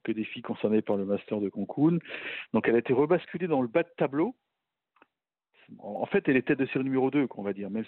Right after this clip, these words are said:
si sur le papier, euh, l'histoire dira qu'elle est tête de série six, elle est numéro deux. Euh, donc elle a bénéficié d'un bye. Effectivement, Paolini, c'est, c'est une cible parfaite, quoi.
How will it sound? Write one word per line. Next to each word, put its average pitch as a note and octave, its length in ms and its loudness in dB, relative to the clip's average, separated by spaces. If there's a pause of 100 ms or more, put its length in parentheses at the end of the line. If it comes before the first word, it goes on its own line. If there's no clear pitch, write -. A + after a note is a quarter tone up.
(100)
si - 80 -14
sur - 160 0
le G#2 60 0
papier, B2 420 2
euh, G2 340 0 (760)
l'histoire A2+ 340 0
dira A2+ 240 2
qu'elle G2 160 2
est G2 100 -4
tête A2 140 2
de G2+ 80 0
série G2+ 320 0
six, F3 140 -4 (520)
elle A2+ 120 4
est C3 40 4
numéro D3 340 6
deux. B2+ 300 -2 (500)
Euh, G2 480 2 (420)
donc A2+ 160 -4 (140)
elle A2 120 2
a A2 80 2
bénéficié G#2+ 360 -6
d'un A2+ 160 2
bye. G#3 380 2 (960)
Effectivement, - 500 -8
Paolini, A#2 440 0 (100)
c'est, F#2 500 -6
c'est - 200 -10
une - 140 -18
cible G2+ 180 -6
parfaite, - 360 0
quoi. - 200 -8